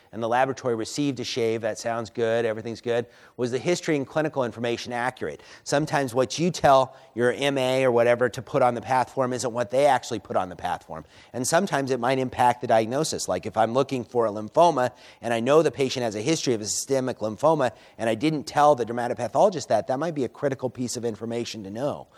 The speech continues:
So, so I always make sure that everything that I told the medical assistant to put on the form actually ends up o-, on the form. And then the last thing I do is I ask myself, "Is this the result that I anticipated?"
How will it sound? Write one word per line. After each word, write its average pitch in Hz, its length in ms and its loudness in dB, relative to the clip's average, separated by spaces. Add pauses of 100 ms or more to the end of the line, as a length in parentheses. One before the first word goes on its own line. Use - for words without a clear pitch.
(240)
So, 120 240 -2
so - 160 0
I 131 80 8
always 135 220 6
make 131 180 -4
sure 131 220 0
that 117 100 0
everything 143 440 0
that 120 80 0
I 131 100 4
told 139 300 0
the 120 60 0
medical 127 460 -2
assistant 117 460 -6
to - 40 -20
put 196 280 2
on 120 100 0
the 113 80 -8
form 117 220 -2 (400)
actually 127 460 -2
ends 120 200 -4
up 113 360 0 (160)
o-, - 80 -10
on 120 320 0
the 113 60 -8
form. 156 340 2
And 127 100 -4
then 143 100 0
the 139 200 -4
last 180 320 2
thing 139 180 -2
I 120 80 -2
do 117 260 -2 (220)
is 120 140 -4
I 135 80 4
ask 156 260 4
myself, 131 420 -2
"Is 175 240 2
this 165 200 0
the 135 100 -2
result 123 440 2
that 113 100 0
I 107 140 0
anticipated?" 104 840 -10